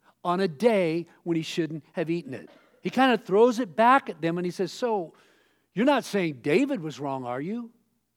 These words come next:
You're not like, you're not, like, against David, are you?" Because, you know, David and Moses and Abraham, they're like the, you know, sort of the untouchables.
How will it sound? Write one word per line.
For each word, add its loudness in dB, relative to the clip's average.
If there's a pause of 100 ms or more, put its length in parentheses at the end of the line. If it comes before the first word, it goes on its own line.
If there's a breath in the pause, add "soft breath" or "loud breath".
(840)
You're 4
not 4
like, 4 (260)
you're -2
not, 4
like, 4
against -2
David, 2
are -2
you?" -4 (1400)
Because, -2
you 0
know, 2
David 2
and -6
Moses 0
and -4
Abraham, -4
they're -4
like -2
the, -12
you -8
know, -6
sort -10
of -8
the -4
untouchables. -8